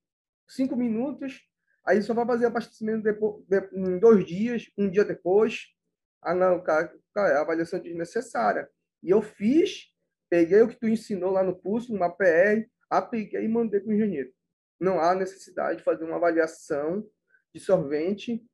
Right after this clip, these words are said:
pra óleo diesel, que não existe também metodologia adequada. Então, não há necessidade. A exposição pra benzina aqui é insignificante. Só se tiver um vazamento, né? Mas eu tenho a, a clareza que,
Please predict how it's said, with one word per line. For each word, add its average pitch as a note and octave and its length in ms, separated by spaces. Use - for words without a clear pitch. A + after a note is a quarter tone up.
pra E3+ 400
óleo G#3 180
diesel, G#3+ 440
que D3+ 120
não F3+ 220
existe B3 360
também C#3+ 200
metodologia C3+ 560
adequada. C3 520
Então, C#3 240
não F3 220
há G3 120
necessidade. G3+ 340
A - 40
exposição E3+ 560
pra F3 120
benzina E3+ 380
aqui E3+ 140
é F3 100
insignificante. G3+ 920
Só D3+ 140
se E3+ 120
tiver A#3 140
um A#3+ 100
vazamento, A#3 720
né? D#3 220
Mas G#3 420
eu F#3+ 140
tenho G3+ 220
a, - 720
a D#3+ 40
clareza A3 720
que, A3 500